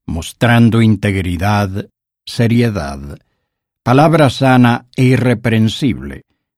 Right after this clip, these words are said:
de modo que el adversario se avergüence y no tenga nada malo que decir de vosotros. Exhorta a los esclavos a que estén sujetos a sus amos, que les agraden en todo y que no sean respondones,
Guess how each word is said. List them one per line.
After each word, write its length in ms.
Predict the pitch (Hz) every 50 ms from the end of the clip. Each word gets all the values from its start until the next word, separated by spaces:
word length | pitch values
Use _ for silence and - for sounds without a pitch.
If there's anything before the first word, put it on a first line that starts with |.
| _ _
de 160 | - 82 92
modo 340 | 92 107 127 131 117 127 120
que 120 | - 131 120
el 80 | 117
adversario 680 | 120 117 101 110 117 113 104 - - 123 123 123 123 120
se 160 | 110 - 127
avergüence 720 | 117 107 117 113 110 107 113 131 135 143 143 135 - 151 131
y 80 | 127
no 220 | 120 120 131 135 -
tenga 360 | - 151 156 147 135 123 113
nada 280 | 107 107 127 135 135 127
malo 400 | 117 101 98 95 92 92 90 85
que 140 | - 101
decir 460 | 95 98 92 - - 113 107 101 107 98
de 100 | 104 104
vosotros. 880 | 104 107 101 - - 90 71 - - 65 62 - - - - - _ _ _ _ _ _ _ _ _ _ _ _ _ _ _ _ _ _ _ _ _ _ _ _
Exhorta 720 | - 135 123 - - - 151 156 147 139 - - 123 110 98
a 40 | 95
los 220 | 92 82 - -
esclavos 720 | 104 90 - - - 110 101 98 95 90 90 82 82 - - _ _ _ _
a 140 | - 120 117
que 180 | - 151 147 139
estén 340 | 131 - - 165 165 156
sujetos 640 | 147 - 147 120 - - 127 120 120 - 117 - -
a 80 | 123 107
sus 240 | - 131 117 - 156
amos, 520 | 135 110 90 73 69 - - - - - _ _ _ _ _ _ _ _ _ _
que 80 | - 82
les 180 | 87 - -
agraden 560 | 120 117 120 123 131 131 135 123 131 123 120
en 180 | 113 113 110 101
todo 440 | - - 127 127 131 123 131 127 123
y 80 | 110
que 140 | 107 - 117
no 160 | 120 135 160
sean 480 | 160 - - 110 104 101 101 101 104 101
respondones, 1080 | 104 104 101 - - - 104 107 90 80 78 65 62 65 65 62 60 - - - -